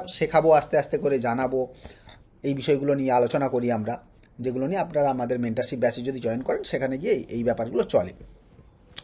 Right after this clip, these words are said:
আচ্ছা, মার্কেট আর কি কি করতে পারে? ডাউ জোন্স একটা বেশ কিছুটা পতন ঘটেছে, কিন্তু আজকে আমার মনে হয় একটা গ্যাপ আপ ওপেনিং হতে পারে ডাউ জোন্সের ক্ষেত্রে এবং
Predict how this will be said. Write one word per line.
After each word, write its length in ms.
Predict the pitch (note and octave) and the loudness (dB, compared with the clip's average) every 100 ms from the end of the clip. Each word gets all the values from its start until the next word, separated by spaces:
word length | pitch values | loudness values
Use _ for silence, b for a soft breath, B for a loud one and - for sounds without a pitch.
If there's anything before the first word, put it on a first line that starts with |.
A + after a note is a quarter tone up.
| C3 | -4
আচ্ছা, 200 | - - b b b b b b | -4 -6 b b b b b b
মার্কেট 500 | D#3+ G3 G#3+ D4 D#4+ - | 8 10 10 8 4 6
আর 140 | E3+ | 6
কি 140 | F3 | 4
কি 100 | G#3+ | 0
করতে 280 | A3+ G3+ F#3+ | 6 6 8
পারে? 140 | F#3+ F#3 | 4 6
ডাউ 240 | C#3+ E3 | 8 10
জোন্স 260 | G3+ - - | 10 8 0
একটা 220 | - F#3 | 4 4
বেশ 260 | D3 D3 | 4 -2
কিছুটা 300 | - E3+ - | -4 2 4
পতন 340 | F3+ C3 E3+ E3+ | 6 4 4 0
ঘটেছে, 300 | F3+ E3+ B3 | -2 -2 -2
কিন্তু 220 | A3 A3 | 2 4
আজকে 260 | C3 - D3+ | 4 8 8
আমার 180 | E3 | 8
মনে 200 | D#3 C#3 | 4 0
হয় 160 | C#3 A3+ | 2 2
একটা 240 | G3+ - | 4 4
গ্যাপ 240 | B2 A#2 A#2+ | 6 6 6
আপ 140 | C3+ | 4
ওপেনিং 300 | C3+ D3 E3 | 4 2 0
হতে 200 | D#3+ F3+ | -4 2
পারে 160 | F3+ F3 | 4 6
ডাউ 140 | E3 | 6
জোন্সের 320 | E3 F3+ G#3 | 6 4 2
ক্ষেত্রে 280 | G3 A3 - | 2 0 2
এবং 220 | - F#4 | 2 2